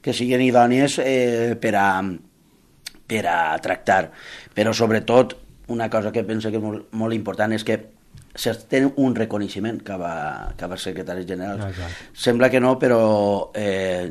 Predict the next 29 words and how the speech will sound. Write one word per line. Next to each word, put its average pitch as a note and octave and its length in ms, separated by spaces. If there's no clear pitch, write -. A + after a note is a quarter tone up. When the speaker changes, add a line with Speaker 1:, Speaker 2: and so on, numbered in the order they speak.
Speaker 1:
jo G#2 160
penso A2 340
que G#2 680
després G#2+ 400
d'haver A#2 280
compartit A2 520
també G#2+ 420
amb D#2+ 640
Jordi G#2 220
Martínez, G2+ 360
per G#2+ 140
exemple, G2+ 420
com G#2 160
a G2 60
secretari G2 480
general, G2+ 460
puc G#2 180
dir-ho A2+ 600
molt A2+ 220
orgullosament, A2 720
que G2+ 400
em G2+ 160
sent G#2 280
molt A2+ 200
orgullós A2 480
d'haver G#2 400
compartit A2+ 500
amb A2 200
ell, A2 320